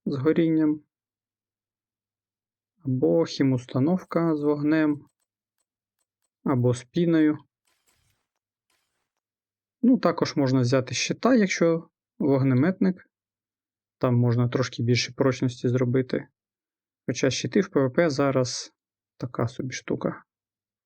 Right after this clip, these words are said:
І останній бренд в нас — це група Сомбра, яка додає нам ще шкоди кріта. Або можна взяти, наприклад, ту саму чешку, якщо вам буде не вистачати шансу кріта.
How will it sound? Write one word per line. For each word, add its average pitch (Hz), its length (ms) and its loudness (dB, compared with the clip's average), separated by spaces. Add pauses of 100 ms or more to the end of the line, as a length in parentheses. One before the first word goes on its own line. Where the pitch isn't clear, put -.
(460)
І 202 160 6
останній 165 540 4
бренд 233 400 4
в - 100 0
нас — 208 540 0 (340)
це 147 440 2 (420)
група 143 340 -2
Сомбра, 208 520 4 (100)
яка 185 360 0
додає 139 440 2
нам 160 180 2
ще 143 360 0
шкоди 131 400 -2
кріта. 123 480 -4
Або 165 300 2
можна 160 320 0
взяти, 135 340 -2
наприклад, 127 540 -2
ту - 100 -14
саму 123 300 0
чешку, 180 380 0
якщо 123 340 0
вам 135 180 0
буде 120 180 -2
не 120 100 2
вистачати 143 580 -4
шансу 123 420 -2
кріта. - 400 -8